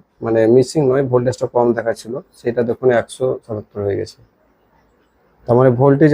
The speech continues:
আমার সমস্ত কিছু চলে এসেছে। এবং এখানে দেখুন ফিলামেন্ট লাইট জ্বলছে, এবং আমরা এখানে সামনে একটু গিয়ে দেখব। দেখুন আমার স্ক্রিনে, বুঝতে পারছেন হয়তো, ওই জায়গায় খেয়াল করে দেখুন আয়নাটির মাধ্যমে, ওখানে আমার লাইট এসেছে।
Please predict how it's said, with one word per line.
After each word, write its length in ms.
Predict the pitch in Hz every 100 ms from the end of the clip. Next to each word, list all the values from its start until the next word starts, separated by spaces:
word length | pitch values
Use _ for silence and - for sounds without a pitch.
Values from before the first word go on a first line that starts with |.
| 147
আমার 140 | 147 143
সমস্ত 240 | 143 139 -
কিছু 160 | 139 139
চলে 140 | 139 139
এসেছে। 260 | 139 135 160 185 _ _ _ _ _
এবং 220 | 123 123 127 127
এখানে 240 | 120 147 143
দেখুন 180 | 139 143 -
ফিলামেন্ট 400 | - 135 135 135 135
লাইট 200 | 120 127 123
জ্বলছে, 300 | 120 113 - 165 _ _ _ _ _ _ _ -
এবং 160 | 117 117 123
আমরা 140 | 131 135
এখানে 200 | 131 139 135
সামনে 240 | 139 131 139 131
একটু 180 | - 135 127 127
গিয়ে 160 | 135 127
দেখব। 200 | 123 117 156 - _
দেখুন 180 | 120 120 120
আমার 120 | 120 123 -
স্ক্রিনে, 380 | - 139 127 143 - _ _ _ _ _ -
বুঝতে 300 | 127 - 143
পারছেন 320 | 139 135 - 135
হয়তো, 240 | 131 - 151 - _ _ _ _ _ _ _ _ -
ওই 80 | 123 127
জায়গায় 280 | 120 123 143 -
খেয়াল 200 | 131 123 120
করে 140 | 117 113
দেখুন 240 | 107 131 180 170 _ _ 95
আয়নাটির 380 | 107 113 117 120
মাধ্যমে, 320 | 110 107 123 - _ _ 117
ওখানে 200 | - 117
আমার 120 | 117 110
লাইট 180 | 104 101
এসেছে। 260 | 90 -